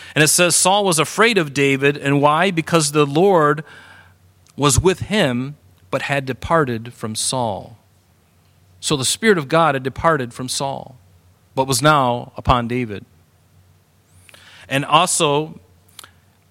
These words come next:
in the twenty-eighth chapter of Samuel, toward the end of, um, Saul's career, Saul consults a witch at Endor, if you remember. And it says, and, and basically Saul was doing a seance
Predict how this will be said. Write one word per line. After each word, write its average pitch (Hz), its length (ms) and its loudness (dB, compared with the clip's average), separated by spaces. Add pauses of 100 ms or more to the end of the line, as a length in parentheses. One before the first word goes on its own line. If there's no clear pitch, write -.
(240)
in 151 60 -2
the 143 80 2
twenty-eighth 180 560 2
chapter 143 520 2
of 127 120 -2
Samuel, 147 640 0
toward 160 240 0
the 151 160 -4
end 165 300 2
of, 143 440 0
um, 131 720 -4 (140)
Saul's 151 420 0
career, 147 480 -6 (1200)
Saul 170 340 2
consults 175 540 0
a 151 60 0
witch 160 360 0
at 143 140 0
Endor, 151 420 2
if 117 140 -10
you 135 80 -6
remember. 127 500 -4 (1400)
And 147 260 2
it 131 100 -6
says, 165 320 2
and, 147 120 -2
and 139 240 -2
basically 147 540 0
Saul 175 360 2
was 143 180 -4
doing 156 320 -2
a 135 180 -6
seance 147 880 0